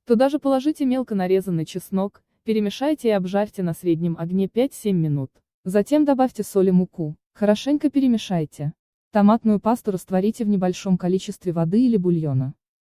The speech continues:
Влейте полученную жидкость в сковороду, добавьте ещё воды,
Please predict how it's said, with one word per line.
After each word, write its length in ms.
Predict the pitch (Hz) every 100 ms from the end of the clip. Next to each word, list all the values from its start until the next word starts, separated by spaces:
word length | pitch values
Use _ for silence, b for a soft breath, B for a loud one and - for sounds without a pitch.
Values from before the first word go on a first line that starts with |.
| -
Влейте 360 | 175 208 240 240
полученную 600 | 208 190 - 185 175 175
жидкость 380 | 233 - 202
в 40 | -
сковороду, 640 | - 208 202 190 180 170 -
добавьте 520 | 175 196 190 196 - 175
ещё 280 | - 190
воды, 380 | 175 175 214 294